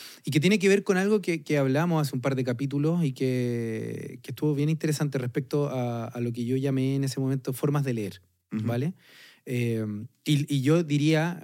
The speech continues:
Speaker 1: pa ponerme, darme color, que la pregunta que me interesa pensar hoy día es, em,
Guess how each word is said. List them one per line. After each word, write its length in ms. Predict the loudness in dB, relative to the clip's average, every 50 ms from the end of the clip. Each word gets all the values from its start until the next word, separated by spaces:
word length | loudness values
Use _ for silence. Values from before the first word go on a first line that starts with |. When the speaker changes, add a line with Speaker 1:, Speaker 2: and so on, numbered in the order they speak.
| -10 -6
Speaker 1:
pa 240 | -4 -4 -4 -4 -4
ponerme, 400 | -2 -2 0 0 0 0 -2 -4 -8 -16 _ -6
darme 260 | -2 0 2 2 2
color, 300 | 4 4 4 4 2 0 -4 -8 -18 -20 -20 -20 -20 -20 -20 -20 -20 -20 -20 -20 _ 0
que 100 | 2 4
la 60 | 4
pregunta 360 | 6 4 4 4 4 2 2
que 60 | 2 4
me 80 | 2
interesa 580 | 4 4 4 4 4 2 2 2 0 0 0 -2 -6 -14 -16 -6
pensar 320 | -2 -2 0 2 2 4 4
hoy 100 | 4 2
día 340 | 2 2 2 2 2 2 0 2
es, 440 | 2 2 2 2 -2 -6 -10 -12 -6 -2
em, 420 | 0 2 2 2 2 0 0